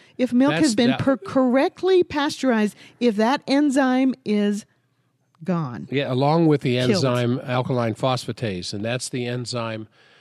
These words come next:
Speaker 2: that allows the calcium to bind to the bones.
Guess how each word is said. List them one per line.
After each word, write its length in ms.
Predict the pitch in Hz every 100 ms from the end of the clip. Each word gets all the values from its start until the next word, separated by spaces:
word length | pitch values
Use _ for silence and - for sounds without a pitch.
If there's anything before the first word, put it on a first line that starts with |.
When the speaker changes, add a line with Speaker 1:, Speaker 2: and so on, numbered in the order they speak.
| _ _
Speaker 2:
that 420 | - 117 117 117 -
allows 460 | 117 120 117 120 -
the 80 |
calcium 640 | 117 139 127 120 120 107 107
to 120 | 123
bind 760 | 101 135 135 127 117 107 107
to 100 | -
the 100 | 110
bones. 720 | 98 123 123 104 87 85 -